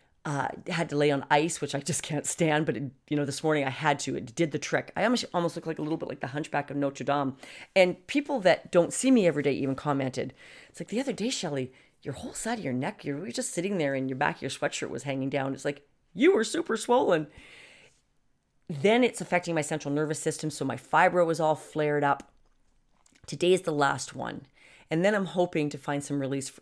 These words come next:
relief, relief for three or four months bef-, while I wait for the next step. Let's see, I will report back how that works out. So far, I'm not finding a lot of relief from these injections.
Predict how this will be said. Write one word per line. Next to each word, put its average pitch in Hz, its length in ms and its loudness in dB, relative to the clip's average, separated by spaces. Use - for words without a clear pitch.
relief, 147 280 -2
relief 143 360 0
for - 120 -8
three 131 220 -2
or 123 40 -2
four 139 220 0
months 139 320 -2
bef-, - 300 -2
while 160 320 4
I 151 60 6
wait 139 200 2
for 131 280 -4
the 143 80 0
next - 240 2
step. - 320 -2
Let's 208 220 4
see, 185 240 0
I 208 140 8
will 196 80 4
report 190 300 2
back 156 220 0
how 156 140 0
that 143 160 2
works 143 260 -2
out. 190 180 4
So 233 220 2
far, 214 300 2
I'm 170 120 4
not 160 160 -2
finding 143 280 -2
a 143 40 -2
lot 139 160 -4
of 143 80 -6
relief 143 280 -2
from 143 260 0
these 147 140 0
injections. 165 560 -4